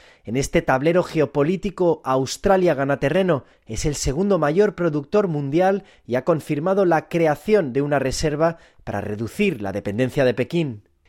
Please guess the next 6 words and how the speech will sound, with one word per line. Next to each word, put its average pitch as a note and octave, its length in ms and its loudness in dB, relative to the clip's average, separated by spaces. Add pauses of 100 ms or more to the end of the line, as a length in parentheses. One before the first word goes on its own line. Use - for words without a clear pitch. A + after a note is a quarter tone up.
(300)
Ignacio G#3+ 640 2
González G3 520 0
Álvarez E3 420 2
es F3+ 240 0
director G3 640 0
geoquímico D#3+ 880 -2